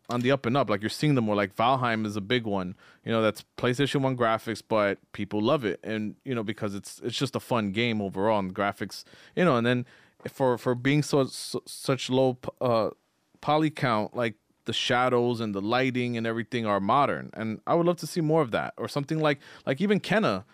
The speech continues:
is awesome. You know, a lot of people are calling that, like, a P S two game, you know what I mean, or, like, a P S two style game, and, you know, I'm like, I'd like to see more of that, like, s-, more simpler games, but, like, with s-, uh, you know, with depth or maybe modern, uh, s-,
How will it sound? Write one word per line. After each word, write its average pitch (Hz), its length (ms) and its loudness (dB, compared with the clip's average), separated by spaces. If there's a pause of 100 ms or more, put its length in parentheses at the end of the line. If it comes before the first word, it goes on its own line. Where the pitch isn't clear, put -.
(160)
is 123 160 -2
awesome. 117 360 0
You 123 60 -2
know, 123 240 2
a - 20 2
lot 127 140 4
of 131 60 -4
people 135 220 0
are 123 60 0
calling 123 320 0
that, 117 140 2
like, 110 200 0
a 104 200 2 (340)
P 147 140 2
S 123 180 2
two 135 220 2
game, 104 420 0 (200)
you 117 80 0
know 117 80 4
what 113 60 4
I - 20 2
mean, 117 140 2
or, 107 180 4
like, 104 180 0
a 98 40 -4
P 120 180 -4
S 110 120 -4
two - 180 -10
style 101 300 2
game, 98 280 -2
and, 87 200 -6 (560)
you 120 80 -2
know, 107 280 2
I'm 117 140 -2
like, 107 260 0
I'd 120 140 2
like 131 160 0
to 123 80 -10
see - 140 -2
more 120 200 4
of 104 60 4
that, 104 220 2
like, 85 140 -4
s-, - 320 -16
more 139 160 0
simpler 139 580 0
games, 120 360 -2
but, 113 160 -2
like, 98 260 0 (340)
with 110 140 -4
s-, - 120 -16 (120)
uh, 143 60 -4 (120)
you - 80 0
know, 165 80 4
with 120 220 0
depth 123 380 0
or 110 120 4
maybe 113 240 2
modern, 117 500 2
uh, - 20 -2
s-, - 160 -6